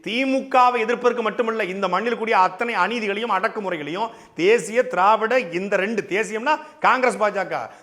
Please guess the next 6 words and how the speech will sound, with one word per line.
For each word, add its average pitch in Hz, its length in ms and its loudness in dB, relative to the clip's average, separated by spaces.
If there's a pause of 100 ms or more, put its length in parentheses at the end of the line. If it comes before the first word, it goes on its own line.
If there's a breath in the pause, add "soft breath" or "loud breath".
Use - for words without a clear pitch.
திராவிடம்னா 233 520 4
அதிமுக 269 400 0
திமுக, 220 340 -4 (140)
நான்கும் 277 480 4
தவறு 233 240 0
தானே? 202 240 -6